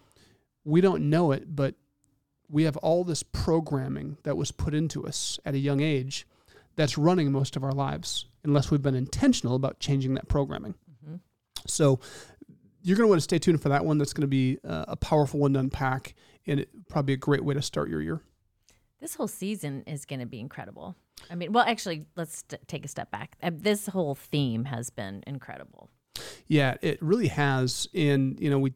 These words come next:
Speaker 1: we kicked it off by talking about a breakthrough in motivation. And,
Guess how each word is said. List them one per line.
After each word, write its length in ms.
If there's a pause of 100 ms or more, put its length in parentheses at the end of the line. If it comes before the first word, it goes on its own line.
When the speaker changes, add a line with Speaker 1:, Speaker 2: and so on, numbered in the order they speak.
(120)
Speaker 1:
we 180 (180)
kicked 240
it 60
off 180
by 80
talking 260
about 240 (120)
a 40
breakthrough 440
in 40
motivation. 580 (680)
And, 480